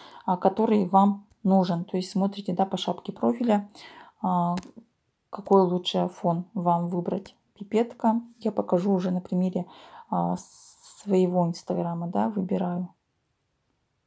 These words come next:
Например, вот такой коричневый цвет.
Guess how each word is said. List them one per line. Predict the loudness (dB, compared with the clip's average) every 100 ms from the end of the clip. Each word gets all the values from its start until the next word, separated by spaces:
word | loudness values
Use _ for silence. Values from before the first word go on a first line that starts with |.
| _ _ _ _ _ _ _ _ _ _ _ _ _ _ _ _ _ _ _ _ _ _ _ _ _
Например, | -16 -8 -6 -6
вот | -8 -12
такой | -14 -12 -12
коричневый | -12 -14 -12 -8 -8
цвет. | -6 -4 -6 -6